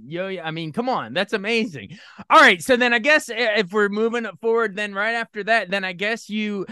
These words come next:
uh, we should tell everyone before you get to Let Me Clear My Throat, that was ninety-six. You had two albums even before that, right? The Music Ain't Loud Enough in ninety and, uh, Twenty Minute Workout in nine-, ninety-four.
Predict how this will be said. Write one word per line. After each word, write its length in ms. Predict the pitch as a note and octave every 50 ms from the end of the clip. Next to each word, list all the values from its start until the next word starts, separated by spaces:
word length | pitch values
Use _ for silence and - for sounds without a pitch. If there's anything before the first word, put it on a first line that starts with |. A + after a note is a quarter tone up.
| - - - - -
uh, 200 | E3 F3 F3 F3 F3
we 80 | G#3
should 180 | - - A3 -
tell 180 | - B3 C#4
everyone 360 | D4+ D4 C4 G#3+ G3 F3+ E3+ C#3+
before 400 | F3 D#3+ - - A#3 D#4 F4+ E4+
you 100 | D4 B3
get 200 | F#3 F#3+ F3 -
to 80 | F3+
Let 140 | E3+ F3 E3
Me 120 | E3+ E3
Clear 200 | B2 - F3+ F3
My 200 | F3 E3+ D#3 C#3+
Throat, 300 | C3 - F#3+ A3+ G#3+ D3
that 100 | D3 E3+
was 120 | F#3 F3 A#2
ninety-six. 840 | D#3 D3+ D3 B2 G#2+ - - - - C4 C4+ A#3 - - - - -
You 160 | - F3+ G#3+
had 240 | A#3 D4 D#4 C4 -
two 160 | - B3+ B3+
albums 400 | B3 A#3+ B3 A3+ A3+ A3+ F#3+ F3+
even 240 | A3+ B3+ D#4 C#4+ F3
before 260 | D#3 C#3+ - F4 F#4+ A#3
that, 120 | A#2+ A#2
right? 240 | B2+ C#3+ E3 F#3 D3+
The 60 | D#3+
Music 340 | E3 F3+ F#3+ F#3 E3+ F3+ F3+
Ain't 180 | F3+ F#3 D#3+
Loud 320 | D#3 D#3+ D#3+ E3+ F3 F3 F3+
Enough 380 | F3 F3 F3 F3 F3 D#3 -
in 220 | C3 D3+ D3+ C#3+ C#3+
ninety 520 | C#3+ D3 D#3 D#3+ E3 D#3+ E3 E3+ F3 D3+
and, 300 | C3+ C#3 C3+ C3+ C3+ C3
uh, 300 | B2+ B2+ B2+ A#2+ A#2+ A#2+
Twenty 200 | - - F3 F3+
Minute 140 | F3 E3+ D#3
Workout 380 | D3 E3 E3+ F#3 F#3 E3+ D3+ C#3+
in 60 | D3
nine-, 260 | D#3 D3+ D#3 D3+ -
ninety-four. 560 | - D#3 F3+ F#3 E3+ D#3+ - G#3 G#3+ G3 C#3+